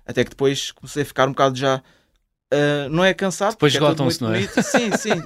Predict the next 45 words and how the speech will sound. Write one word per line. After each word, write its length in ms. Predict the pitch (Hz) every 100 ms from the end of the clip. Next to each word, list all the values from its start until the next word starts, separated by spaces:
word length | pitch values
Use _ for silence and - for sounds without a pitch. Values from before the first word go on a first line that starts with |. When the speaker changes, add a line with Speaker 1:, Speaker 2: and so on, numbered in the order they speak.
| -
Speaker 1:
e, 200 | 165 165
e 40 |
porque 200 | 170 185
acaba 200 | 185 185
por 80 | 165
ser 180 | - 190
tudo 180 | 185 175
muito 220 | 185 180
semelhante. 500 | - 180 170 151 127 120
Speaker 2:
<laughs> 40 | 110
Sim. 320 | - 131 120 - _ - 147 151 147
Speaker 1:
Hum, 260 | 147 151 -
então 220 | 160 143
depois 220 | 127 135
foi 140 | - 131
aí 80 | 131
que 60 |
surgiu. 520 | - 139 123 143 143 -
Speaker 2:
Pois 180 | 151 110
é, 120 | 104
temos 200 | 101 127 117
esse 100 | 120
pro-, 440 | 123 123 107 110
te-, 360 | 98 113 - 117
é 200 | 123 104
verdade 340 | 92 95 120
que 160 | - 104
muitas, 420 | 95 104 101 82 - -
eh, 240 | 90 82 -
há 180 | 95
muita 240 | 90 113 113
diversidade 580 | 104 95 - 95 92 90
na 80 |
Europa, 240 | 90 87 98
Speaker 1:
Sim, 200 | 170 -
Speaker 2:
há 80 | 98
Speaker 1:
sim, 40 | 98
Speaker 2:
muitas 340 | 123 135 127
Speaker 1:
sim, 40 |
sim. 60 | 123
Speaker 2:
cidades 220 | 107 101 95
diferentes 360 | 98 107 92
umas 200 | 104 95
das 180 | 95 87
outras, 320 | 98 110 -